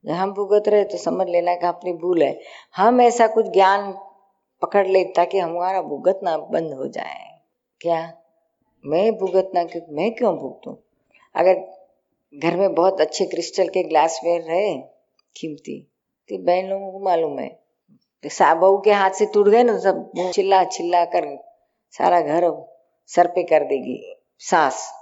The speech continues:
और अपने से टूट गया तो चुपचाप गार्बेज कर देगी, किसी को पता भी नहीं चलने देगी। अपनी भूल है ना, ऐसा जब एक्सेप्ट होता है ना,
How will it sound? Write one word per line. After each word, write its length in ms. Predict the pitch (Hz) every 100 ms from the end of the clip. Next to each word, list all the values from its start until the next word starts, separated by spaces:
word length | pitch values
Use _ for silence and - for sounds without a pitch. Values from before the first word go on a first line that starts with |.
| - _ _ _ _ _ _ _ -
और 120 | 170
अपने 280 | - 220 220
से 140 | 233
टूट 240 | 226 220
गया 200 | 208 220
तो 480 | 214 233 - 240 - _ _ _ _ -
चुपचाप 920 | 190 - - 175 185 202 214 208 190
गार्बेज 380 | 170 170 170 156
कर 120 | -
देगी, 380 | - 135 - _ _ _ _ _
किसी 220 | 175 196
को 100 | 180 180
पता 320 | 156 151 170
भी 140 | 170 208
नहीं 160 | 214
चलने 360 | 196 175 160 131
देगी। 440 | 123 107 95 80 _ _ _ _ _ _ -
अपनी 340 | - - 220
भूल 260 | 214 220 226
है 200 | 269 233
ना, 420 | 196 170 - - - - _ _ - _ 165 _
ऐसा 260 | 147 - 202
जब 180 | 190 196
एक्सेप्ट 380 | 185 - 214 208
होता 220 | 208 262
है 180 | 262
ना, 100 | 214